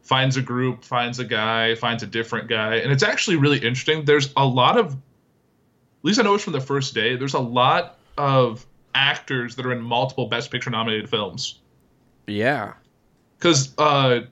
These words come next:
Speaker 1: Lady Bird has, uh, three people that are actually in other Best Picture. 'Cause you have, um, I'm gonna forget his name. Uh,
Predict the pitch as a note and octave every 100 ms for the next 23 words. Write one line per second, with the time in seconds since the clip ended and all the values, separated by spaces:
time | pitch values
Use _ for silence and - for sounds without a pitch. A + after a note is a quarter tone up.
0 | _ _ _ _ C3+ E3+ A3 G#3 F#3+ F#3
1 | F3 E3+ D3 C#3 C3 B2 B2 B2+ - -
2 | _ _ _ _ _ _ _ _ _ -
3 | C#3+ A#2+ F#2+ E2 - _ _ _ _ _
4 | _ _ _ _ _ _ - D3 G3 A#3
5 | A#3 G3 G3+ - A#2+ A2+ G#2+ C3 _ _
6 | _ _ _ - D3+ C#3+ D3+ E3+ E3 C#3
7 | C3+ C3+ C3+ B2 A#2+ B2 A2 A2 G#2+ C#3
8 | E3 D#3+ D3+ D3 C#3 B2 A#2 - _ B2
9 | B2 A2+ - - C#3 - _ _ _ _
10 | _ _ _ _ _ C#3+ C#3+ C3+ D3+ C#3
11 | B2 A#2 G#2+ G2 - _ _ _ _ _
12 | _ _ _ _ - C#3+ C3